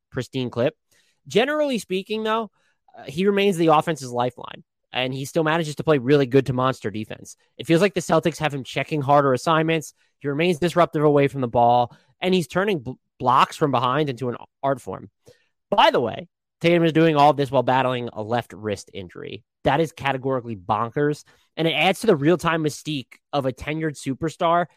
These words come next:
taking up the mantle of a top-flight M V P candidate and potentially entrenching himself as the league's most complete player.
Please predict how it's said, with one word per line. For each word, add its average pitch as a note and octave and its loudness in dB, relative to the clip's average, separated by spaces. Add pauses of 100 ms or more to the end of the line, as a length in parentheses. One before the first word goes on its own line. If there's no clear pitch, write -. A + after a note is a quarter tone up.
(260)
taking G3+ 0
up G3 0
the E3 -2
mantle C#3+ -2
of B2+ -10
a C3 -6
top-flight D3 -2
M C#3 -6
V B2+ -8
P C3 -12
candidate B2+ -6
and E3 0 (320)
potentially C#3 -2 (480)
entrenching G3 2
himself G#3 2 (300)
as E3+ 0
the A3 6
league's F#3+ 2
most D3 4
complete D#3+ -2 (200)
player. C#3 2